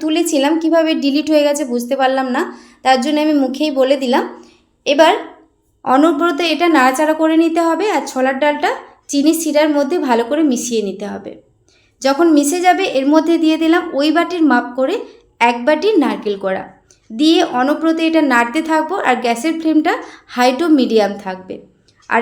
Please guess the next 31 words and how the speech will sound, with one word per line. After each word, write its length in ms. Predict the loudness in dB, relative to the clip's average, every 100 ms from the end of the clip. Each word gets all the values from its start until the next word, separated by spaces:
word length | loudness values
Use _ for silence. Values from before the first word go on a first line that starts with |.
| 0
এই 120 | -4 -4
খুন্তি 340 | -2 -2 0 2
নাড়াটা 320 | 2 2 -2
কিন্তু 300 | -2 -2 -2 -2 -2
একদমই 380 | -2 0 2 2
বন্ধ 260 | 2 0 0 0
করলে 220 | 0 0
চলবে 360 | -2 -2 -2 -4
না, 140 | -4 -8 -16 _ _
তাহলে 260 | 0 2 2
কিন্তু 240 | 0 0 2 2
নিচের 240 | 2 -2
তলায় 300 | 0 0 2 0
লেগে 240 | -2 -4
যেয়ে 240 | -2 -2 -2 -6 -16 _ _
পুড়ে 220 | -4 -2 0
যেতে 240 | -2 -4
পারে। 280 | -4 -4 -6 -14 -20 _ _ _ _ _ _
আমার 240 | 2 4 2
চ্যানেলে 360 | 0 0 2 2 2
আপনি 180 | 2 0
যদি 140 | 0 0 0
নতুন 240 | 0 0 2
হয়ে 180 | 2 0
থাকেন 340 | -2 -2 -4 -6 -12 -20 _
প্লিজ 280 | -2 2 4
আমার 180 | 4 2
চ্যানেলটি 360 | 0 -2 -4 -6 -4
সাবস্ক্রাইব 460 | -4 -4 -4 -4 -4 -4
করবেন, 340 | -2 0 -2 -4 -16 -8
আর 120 | -6